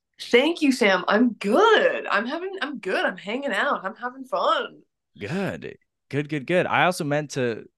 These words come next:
Speaker 2: mention this in the intro too, but you have, you, I mean, you already host Comedy Wolf, of course, your open mic at Radio Bean, which is an absolutely great venue. If anybody's looking for some good comedy, go there. First Thursday of every month, I believe, right?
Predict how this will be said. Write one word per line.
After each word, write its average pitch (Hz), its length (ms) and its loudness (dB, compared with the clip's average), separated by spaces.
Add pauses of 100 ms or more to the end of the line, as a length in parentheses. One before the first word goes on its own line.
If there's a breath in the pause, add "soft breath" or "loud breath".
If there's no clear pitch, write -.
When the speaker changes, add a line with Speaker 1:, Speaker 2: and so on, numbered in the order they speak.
Speaker 2:
mention 131 300 -4
this 127 160 -6
in 117 60 -4
the 107 100 -6
intro 113 320 -6
too, 220 300 -10
but 101 180 -8
you 143 160 -6
have, 180 560 -4
you, 175 400 -4
I 123 60 -4
mean, 127 160 -4
you 127 100 -2
already 156 580 2
host 143 360 -4
Comedy 120 420 -2
Wolf, 110 320 -6 (100)
of - 140 -16
course, 110 380 -10
your - 140 -10
open 117 300 -4
mic 101 280 -6
at 127 120 -6
Radio 110 380 0
Bean, 120 320 -4 (560)
which 113 160 -8
is 117 140 -6
an 107 100 -6
absolutely 123 720 -2
great 117 380 -4
venue. 113 340 -2
If 120 120 -10
anybody's 120 440 -6
looking 120 240 -10
for 120 100 -12
some 92 200 -12
good 120 280 -10
comedy, 117 540 -8 (320 soft breath)
go 131 180 -2
there. 123 340 -4
First 151 280 -2
Thursday 143 380 -2
of 131 80 -2
every 131 200 -2
month, 120 300 -4 (200)
I 110 100 -8
believe, 107 500 -6
right? 104 280 -4